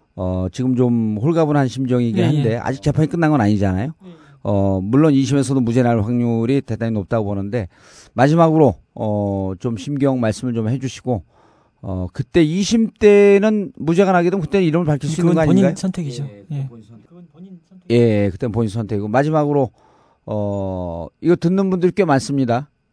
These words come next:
Speaker 1: 어, 남조선에서 <laughs> 이상한 방송이 많죠. 예. 예, 마지막으로 말씀을 좀 해주시고 조금 부족하더라도 좀 정리를 하도록 하겠습니다.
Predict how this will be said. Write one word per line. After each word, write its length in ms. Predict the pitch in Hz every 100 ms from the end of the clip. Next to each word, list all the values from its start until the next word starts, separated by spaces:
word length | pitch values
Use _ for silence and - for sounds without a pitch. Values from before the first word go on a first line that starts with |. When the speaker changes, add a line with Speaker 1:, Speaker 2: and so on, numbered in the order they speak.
| _ _ _ _
Speaker 1:
어, 460 | 107 92 90 85 85
남조선에서 680 | 120 156 175 170 185 - 139
<laughs> 0 |
이상한 320 | 160 160 160
방송이 260 | 147 139 147
많죠. 360 | 113 - 90 - _ _ _ _ _ _ _ 113
예. 80 | 80 76 113 _ _ _ _ _ _ -
예, 180 | 104 98
마지막으로 400 | 107 131 139 135
말씀을 320 | 117 - 139
좀 140 | 127
해주시고 560 | 127 143 135 - 127 107 _ _
조금 340 | - 160 - 156
부족하더라도 640 | 131 151 143 135 139 131
좀 160 | 131 113
정리를 280 | 123 123 127
하도록 220 | 151 127
하겠습니다. 640 | 107 90 - 92 78 78